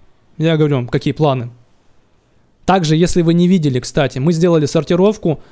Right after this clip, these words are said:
А, можно отсортировать, а, предметы на рынке. На, то есть это тоже важная кнопка. Вот такая вот. Не, менюшка мне вообще нравится. То есть, как бы я вот её сидел, тут там как и каждый пиксель листочком вот так вот к монитору прикладывал, выравнивал. Ну, вроде всё нормально получилось. Вот, доработаю ещё, а,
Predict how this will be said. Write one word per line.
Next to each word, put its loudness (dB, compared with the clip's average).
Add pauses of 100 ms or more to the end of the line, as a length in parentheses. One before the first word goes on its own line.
(100)
А, -2
можно 2
отсортировать, -2
а, -4
предметы 0
на 0
рынке. -2
На, -2 (140)
то 0
есть -4
это -20
тоже -6
важная -4
кнопка. -6
Вот -8
такая -4
вот. -8 (380)
Не, -2
менюшка 0
мне 0
вообще -4
нравится. -4
То -12
есть, -6
как -10
бы -4
я -2
вот -6
её -4
сидел, -6
тут -12
там -10
как -12
и -6
каждый -2
пиксель -4 (240)
листочком 0
вот -2
так -2
вот -4
к -20
монитору 2
прикладывал, 0
выравнивал. 0
Ну, -2
вроде 0
всё -4
нормально 0
получилось. 0 (380)
Вот, -2
доработаю 2
ещё, -2 (320)
а, -4